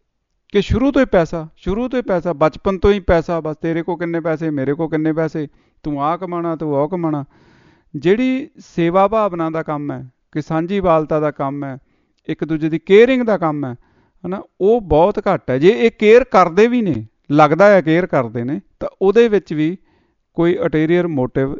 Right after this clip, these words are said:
ਜ਼ਰੂਰ ਹੁੰਦਾ ਆ। ਐਡੀ ਗੱਲ ਨਹੀਂ ਹੈਗੀ ਕਿ, ਅਹ, ਮਤਲਬ ਤੁਸੀਂ,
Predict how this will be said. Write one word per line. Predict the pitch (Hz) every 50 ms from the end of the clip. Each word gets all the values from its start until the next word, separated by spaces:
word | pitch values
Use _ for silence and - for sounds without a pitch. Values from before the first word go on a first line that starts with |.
| 381 -
ਜ਼ਰੂਰ | 131 120 127 139 147 160 170 147
ਹੁੰਦਾ | 139 - 101 92 95 92 90
ਆ। | 87 85 _ _ _ _ _ _ -
ਐਡੀ | 147 147 135 156 151
ਗੱਲ | 147 143 135 127
ਨਹੀਂ | 127 123 127
ਹੈਗੀ | 131 135 131 139 143 _ _ _ _ _ _ _ _
ਕਿ, | - 151 147 143 139 135 - - _ _ _ _ _ _ _ _ _ _ _ _ _ _ _ _ _ - -
ਅਹ, | 135 131 123 123 123 123 - - -
ਮਤਲਬ | - 127 127 131 131 123
ਤੁਸੀਂ, | - - - 135 - 147 135 127 123 120 120